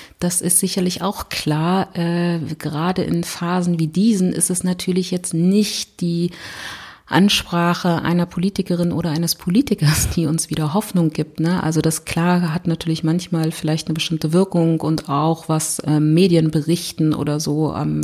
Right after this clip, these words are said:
wirst du vielleicht auch an dir beobachtet haben, dass in dem Moment, wo sozusagen so die Berichterstattung oder beziehungsweise so das allgemeine Narrativ gerade jetzt ja so sich so ein bisschen wandelt im Sinne von,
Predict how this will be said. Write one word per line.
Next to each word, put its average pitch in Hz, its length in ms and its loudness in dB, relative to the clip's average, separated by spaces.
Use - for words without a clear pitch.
wirst 156 160 -4
du 156 40 -8
vielleicht 156 260 -6
auch 175 160 -2
an 156 80 2
dir 156 100 2
beobachtet 156 640 -4
haben, 156 240 0
dass 151 160 -2
in 151 80 4
dem 151 140 6
Moment, 151 300 6
wo 151 40 2
sozusagen 151 400 2
so 147 80 2
die 147 120 2
Berichterstattung 156 960 0
oder 139 200 0
beziehungsweise 147 760 -2
so 139 80 0
das 135 220 0
allgemeine 143 840 0
Narrativ 160 680 0
gerade 151 380 -4
jetzt 151 320 -2
ja 147 120 -2
so 139 160 -4
sich 143 220 -4
so 151 60 2
ein 139 40 4
bisschen 143 320 0
wandelt 156 400 2
im 143 100 2
Sinne 143 220 0
von, 139 380 0